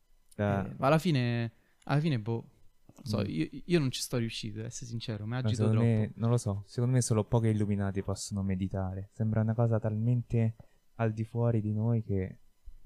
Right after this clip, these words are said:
Speaker 1: non lo so, sembra irraggiungibile per me. Almeno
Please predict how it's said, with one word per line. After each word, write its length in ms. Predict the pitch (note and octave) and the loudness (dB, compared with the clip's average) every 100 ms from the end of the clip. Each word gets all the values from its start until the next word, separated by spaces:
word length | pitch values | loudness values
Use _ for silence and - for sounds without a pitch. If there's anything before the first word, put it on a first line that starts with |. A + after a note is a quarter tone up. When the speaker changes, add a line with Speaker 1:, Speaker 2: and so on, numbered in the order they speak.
| - | -2
Speaker 1:
non 120 | G#2+ | 0
lo 60 | G#2+ | 0
so, 320 | - F#2+ - - - - - | -4 -10 -12 -20 -20 -20 -4
sembra 220 | - A#2 | 2 6
irraggiungibile 720 | A#2+ A#2 A2+ A#2 G#2+ G2+ F#2+ F#2 | 6 6 4 2 2 2 2 0
per 160 | G2 | 0
me. 220 | F#2+ F#2 - - - - | -2 -4 -8 -20 -12 -2
Almeno 380 | G#2+ A2 G2+ | 2 4 2